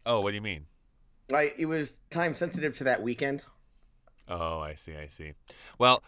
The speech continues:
Speaker 2: I
Speaker 1: we have a
Speaker 2: forget when
Speaker 1: few
Speaker 2: it was, and I forget much about it, but it was about the movies of the weekend.
Speaker 1: We do have a few different topics this week, mostly superhero related, so sorry, everyone. But <laughs>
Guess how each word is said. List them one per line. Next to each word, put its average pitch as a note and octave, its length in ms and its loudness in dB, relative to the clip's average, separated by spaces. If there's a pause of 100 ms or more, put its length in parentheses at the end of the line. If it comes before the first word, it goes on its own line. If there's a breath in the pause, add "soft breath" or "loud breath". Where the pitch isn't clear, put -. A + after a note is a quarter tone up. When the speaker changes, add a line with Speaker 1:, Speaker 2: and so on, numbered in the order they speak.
Speaker 2:
I C#3 120 4
Speaker 1:
we D3 80 6
have F3+ 80 6
a E3+ 60 4
Speaker 2:
forget - 60 -6
when D#3 80 0
Speaker 1:
few C3+ 80 0
Speaker 2:
it A#2 40 -4
was, A#2 340 2
and G#2+ 80 -8
I G#2 100 -4
forget G#2 340 -8
much G#2+ 180 -6
about G2+ 260 0
it, D#2+ 140 -8
but - 80 -2
it - 60 2
was G#2+ 160 4
about G#2+ 240 2
the G2+ 40 -8
movies G2 320 -4
of F#2+ 60 -6
the F2+ 80 -4
weekend. E2+ 460 -4 (880 loud breath)
Speaker 1:
We C3+ 100 4
do F#3+ 140 0
have D#3+ 120 4
a C3 60 -4
few D3+ 220 -4
different A#2 280 -2
topics F#2+ 500 -4 (120)
this F#2+ 280 -6
week, F#2 340 -6
mostly C3 760 -2
superhero F2+ 640 -4
related, E2 420 -6
so E2+ 260 -2
sorry, F2 460 0
everyone. D2+ 460 -10 (520 loud breath)
But A#2 380 6 (300)
<laughs> A2 100 0